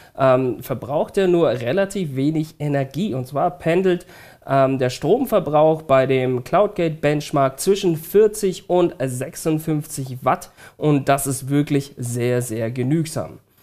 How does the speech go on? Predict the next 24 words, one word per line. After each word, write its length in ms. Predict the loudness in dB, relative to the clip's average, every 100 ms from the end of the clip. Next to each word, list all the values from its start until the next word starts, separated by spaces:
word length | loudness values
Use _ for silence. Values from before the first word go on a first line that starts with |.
| -20 -4
Also 300 | 2 4 6
insgesamt 680 | 4 4 0 2 4 4 2
bietet 300 | 0 0 2
der 100 | 4
Aldi 200 | 2 0
P 160 | -4 -4
C 180 | -2
genug 460 | 0 2 2 2 0
Leistung 480 | 0 0 0 0 0
für 140 | 0
die 340 | 2 2 0 -2
typischen 500 | -4 -2 -2 0 0
Office- 440 | 0 0 -2 -2
und 120 | -2
Multimedia-Anwendungen 1300 | 0 0 -2 0 2 2 2 0 2 0 0 -2 0
wie, 260 | 2 2
äh, 640 | 2 2 0 0 -2 -4 -6 -10 -14 -12 -2
Dokumentenbearbeitung, 1300 | 0 2 2 2 0 0 2 4 2 0 -2 -2
äh, 160 | -2 -4 -6
Excel-Sheets 760 | -8 -6 -8 -6 -6 -6 -6
durcharbeiten 960 | -2 -2 -2 -6 -4 -2 0 -2 -4 -4
oder 360 | -2 2 4
auch, 280 | 4 2 -2
ähm, 340 | -4 -4 -4